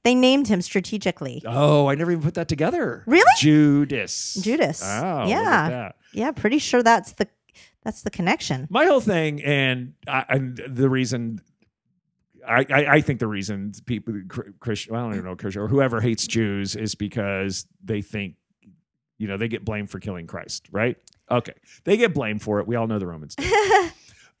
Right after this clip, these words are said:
Speaker 2: But here's the deal. If Christ didn't die, there wouldn't be Christianity. So he had to die. So somebody had to do it. So it's like, w-,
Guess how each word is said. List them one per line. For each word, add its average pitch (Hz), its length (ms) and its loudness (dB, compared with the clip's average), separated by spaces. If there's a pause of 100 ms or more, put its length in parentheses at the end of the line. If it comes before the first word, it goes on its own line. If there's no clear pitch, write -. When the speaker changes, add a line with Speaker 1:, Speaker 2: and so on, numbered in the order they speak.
(160)
Speaker 2:
But 160 120 6
here's 226 240 4
the 226 80 -2
deal. 190 260 -4 (1080)
If 214 360 8 (640)
Christ 170 380 0
didn't 170 260 4
die, 160 440 2 (260)
there 175 140 -4
wouldn't 196 280 2
be 185 160 2
Christianity. 123 880 -2 (160)
So 160 260 6
he 165 160 4
had 160 300 0
to 139 80 6
die. 80 420 -6 (160)
So 147 160 6
somebody 139 560 4
had 123 200 0
to 113 60 0
do 104 280 0
it. 87 100 -8 (200)
So 120 340 2
it's 123 180 -2
like, 117 380 -2 (500)
w-, 107 200 -8